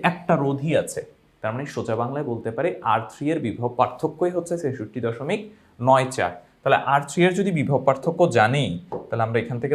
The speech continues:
তো ক্ষমতা বের করে ফেলতে পারি। ক্ষমতা কি? ক্ষমতা হচ্ছে পি থ্রি সমান হচ্ছে ভি স্কয়ার by R, মানে ভি ওয়ান স্কয়ার by আর থ্রি, মানে হচ্ছে ছেষট্টি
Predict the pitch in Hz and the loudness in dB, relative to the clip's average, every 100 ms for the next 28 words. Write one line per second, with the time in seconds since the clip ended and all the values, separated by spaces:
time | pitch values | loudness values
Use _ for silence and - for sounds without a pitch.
0 | 147 156 120 117 127 127 127 147 143 110 | -2 -2 -2 2 2 2 2 2 4 0
1 | 92 90 95 - 120 127 156 151 180 202 | -2 -4 -8 -6 -4 -2 -2 -2 -6 -8
2 | - _ _ - 123 123 147 147 - 101 | -14 _ _ -4 -2 0 0 -2 -2 -4
3 | - - 160 165 165 - 98 147 - - | -4 -4 -4 -4 -6 -2 -2 0 -4 -10
4 | _ - 117 120 143 147 - 95 101 135 | _ -6 -4 -2 -4 -6 -4 -4 -2 -2
5 | 139 143 - 127 113 113 - 98 85 - | -2 -2 0 0 2 0 2 0 0 -4
6 | - 113 104 113 123 120 113 - - 104 | -8 -8 -6 -4 -2 -2 -6 -8 -4 -2
7 | - 113 - - - - _ 117 123 - | 0 0 -2 -12 -20 -20 _ 4 4 2
8 | - 87 - - - _ 107 110 147 170 | -8 -10 -10 -18 -20 _ -4 0 0 -2
9 | 170 110 101 151 - _ _ - 139 - | -2 -2 -2 -4 -10 _ _ -4 -4 -4
10 | - | -4